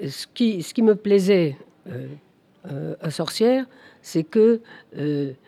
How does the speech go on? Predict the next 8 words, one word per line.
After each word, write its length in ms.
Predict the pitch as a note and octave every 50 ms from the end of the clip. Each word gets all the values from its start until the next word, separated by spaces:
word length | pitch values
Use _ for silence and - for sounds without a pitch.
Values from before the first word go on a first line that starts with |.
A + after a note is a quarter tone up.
| - - - _ _ -
il 100 | E3+ F3+
n'y 80 | F3+
avait 180 | F#3+ E3+ F#3 F3+
pas 240 | F3+ - A#3 A3+ A3
de 320 | F#3+ E3+ E3+ E3+ E3 D#3+
censure, 880 | D3 - - F3+ F3 D#3+ - - - F#3+ F#3+ F#3 F#3+ F#3 F3 E3+ - - _ _ _ _ _ _ _ _ _ _ _ _ - -
euh, 380 | C#3 C#3 C#3 C#3+ C#3 C#3+ C3+ C#3 C#3 C3+ - _ _ _ _ _ _
rigide 680 | D3 D#3 F3 E3 D#3 F#3 G#3 G3+ F#3+ E3 C#3+ D3 C#3+